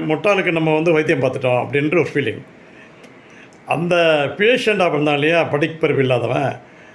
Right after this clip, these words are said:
அவன் நம்பிக்கை, நம்பிக்கை அவனை உடல் ஆரோக்கியமாக குணமாக்கிடுச்சு.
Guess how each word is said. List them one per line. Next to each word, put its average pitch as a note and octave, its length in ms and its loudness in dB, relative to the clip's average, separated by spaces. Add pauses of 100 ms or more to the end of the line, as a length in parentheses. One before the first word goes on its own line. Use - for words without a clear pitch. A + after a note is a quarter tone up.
(140)
அவன் E3+ 220 0
நம்பிக்கை, F3+ 540 -2 (520)
நம்பிக்கை G#3+ 380 0
அவனை G3 240 2 (400)
உடல் E3+ 400 0
ஆரோக்கியமாக D#3+ 600 2
குணமாக்கிடுச்சு. C#3+ 560 -2